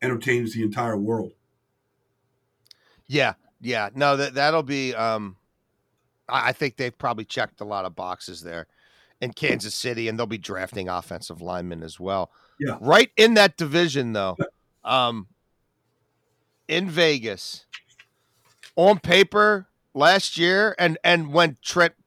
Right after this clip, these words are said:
Speaker 2: Brown was available, I mean, you know better than me, Baldy, but, uh, a lot of guys who would have graded out very well at their offensive line position, um,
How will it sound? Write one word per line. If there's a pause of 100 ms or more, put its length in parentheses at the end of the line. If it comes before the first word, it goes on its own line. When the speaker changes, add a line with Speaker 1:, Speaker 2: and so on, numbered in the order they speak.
(160)
Speaker 2:
Brown
was
available, (320)
I
mean,
you
know
better
than
me,
Baldy,
but, (420)
uh,
a
lot
of
guys
who
would
have
graded
out
very
well
at
their
offensive
line
position, (420)
um,